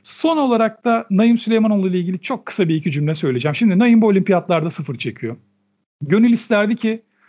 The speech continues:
dördüncü olimpiyatını alsın, dördüncü olimpiyat altınını alsın. Ona bu yakışırdı. Ya da keşke hiç katılmasaydı diyorum ben. Yani ben Naim'i kürsüde, e, halteri kaldıramazken görmeyi hiç istemezdim. Fakat bunun sinyallerini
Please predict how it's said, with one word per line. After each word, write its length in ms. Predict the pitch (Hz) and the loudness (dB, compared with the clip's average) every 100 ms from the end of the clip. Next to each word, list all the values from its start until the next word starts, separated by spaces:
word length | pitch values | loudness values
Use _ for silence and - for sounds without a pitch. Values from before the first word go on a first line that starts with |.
| _ 143 | _ 0
dördüncü 340 | 180 190 190 | 2 2 0
olimpiyatını 500 | 208 185 175 156 170 | -2 -2 -4 -4 -4
alsın, 360 | 151 143 - 156 | -4 -4 -6 -4
dördüncü 320 | 147 151 185 | -2 -2 -2
olimpiyat 440 | 165 147 151 170 | -2 -4 -2 -2
altınını 400 | 165 131 131 123 | 0 -2 -4 -6
alsın. 220 | 117 113 - | -8 -10 -6
Ona 220 | 147 160 | -2 0
bu 60 | 160 | 2
yakışırdı. 600 | 151 - - 107 113 - _ - - - | 0 -2 -8 -10 -10 -14 _ -20 -16 -6
Ya 300 | 123 214 247 | 0 2 2
da 240 | 226 220 | 0 0
keşke 380 | - 240 - 202 | -2 -2 -2 -4
hiç 140 | 214 | -4
katılmasaydı 800 | - 175 202 180 143 143 117 101 | -6 -8 -6 -4 -4 -6 -6 -6
diyorum 340 | 107 107 101 98 | -8 -8 -10 -12
ben. 100 | 107 | -8
Yani 260 | 165 180 | -4 -2
ben 220 | 180 208 175 | 0 2 2
Naim'i 420 | 190 196 196 196 | 2 2 0 -2
kürsüde, 600 | 202 180 - 190 202 202 _ _ _ _ _ _ | -4 -4 -2 0 0 -2 _ _ _ _ _ _
e, 380 | 170 156 143 147 - _ _ _ | -8 -6 -6 -8 -12 _ _ _
halteri 460 | - 170 202 208 196 | -4 0 2 0 -2
kaldıramazken 1000 | - 170 175 180 220 240 - - 185 175 | -2 -2 0 0 2 0 -2 -2 -2 0
görmeyi 340 | 175 165 185 | 0 0 0
hiç 100 | 202 | -2
istemezdim. 640 | 165 - 165 180 127 139 - _ _ | -4 -4 0 0 -2 -8 -12 _ _
Fakat 360 | - 262 220 - _ - _ | -8 -4 -4 -4 _ -20 _
bunun 180 | 185 262 | 0 0
sinyallerini 800 | - 240 240 233 233 226 226 | 0 0 2 2 0 2 0